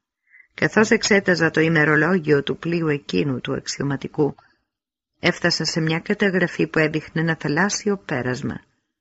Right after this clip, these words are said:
το περασμένο καλοκαίρι από την Επίδαυρο Λίμυρα, ένα λιμάνι της Λακεδαίμονας στις Θερμοπύλες.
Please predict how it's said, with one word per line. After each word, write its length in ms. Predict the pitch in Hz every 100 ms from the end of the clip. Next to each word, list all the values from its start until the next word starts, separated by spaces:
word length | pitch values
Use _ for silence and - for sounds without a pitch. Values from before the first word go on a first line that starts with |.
| _ _ _
το 80 | 143
περασμένο 600 | 160 147 139 156 151 135
καλοκαίρι 600 | - 143 135 156 131 131
από 140 | -
την 140 | 165 160
Επίδαυρο 520 | 143 151 139 131 135
Λίμυρα, 540 | 139 147 139 139 123 - _ _ _ _ _ _ _ _ _
ένα 220 | 185 180
λιμάνι 440 | 175 175 180 147
της 200 | 131 143
Λακεδαίμονας 920 | 147 135 147 147 147 143 143 143 - _ _ _
στις 240 | - 160
Θερμοπύλες. 840 | - 151 156 139 147 131 117 -